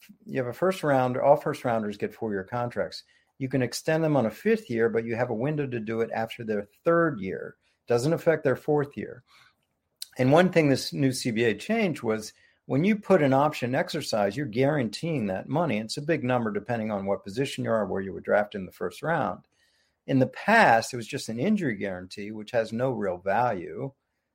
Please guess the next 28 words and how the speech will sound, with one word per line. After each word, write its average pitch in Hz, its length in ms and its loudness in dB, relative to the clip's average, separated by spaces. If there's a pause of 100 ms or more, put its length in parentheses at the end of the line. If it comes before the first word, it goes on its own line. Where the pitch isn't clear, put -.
(200)
So 110 280 0
teams 113 320 -4
are 101 80 2
like, 95 180 0
"Yeah, 117 220 2
sure, 117 320 -6
we'll 104 100 -4
put 104 200 -6
an 92 80 -8
option 95 340 -8
on." 90 220 -8
But 120 100 -6
now 123 240 0
teams 117 320 -8
are 104 60 -4
thinking 95 400 -6
twice. - 640 -2 (640)
And 156 380 6 (140)
the, 160 480 2
the 151 120 0
real 196 220 4
interesting 143 360 -2
thing 156 180 -2
is 120 120 -4
we 220 160 0
only 220 200 0
saw 120 220 0
twelve 156 640 0